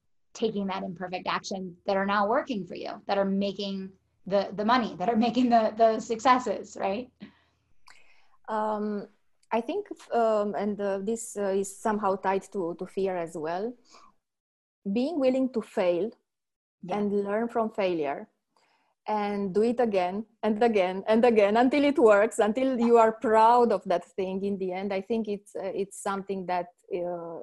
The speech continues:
Speaker 2: is definitely important. The second thing, and this has to do with this pretty chaotic and uncertain times we are living in, um, and I see this so much,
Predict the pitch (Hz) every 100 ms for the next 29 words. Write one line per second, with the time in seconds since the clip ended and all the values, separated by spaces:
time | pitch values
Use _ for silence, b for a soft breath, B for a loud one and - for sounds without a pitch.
0 | - 185 175 190 196 180 185 175 170 147
1 | 131 180 190 - 285 370 349 254 240 220
2 | 226 233 247 277 214 214 208 202 202 b
3 | b b b - 208 233 - _ _ -
4 | 226 226 220 _ 196 185 190 202 196 190
5 | 185 185 196 190 202 202 180 190 190 185
6 | 175 185 185 190 170 170 214 - b b
7 | b b b - 202 202 196 196 196 196
8 | - _ _ _ - 214 214 208 208 262
9 | 269 269 - - - _ - - 220 214
10 | 185 190 -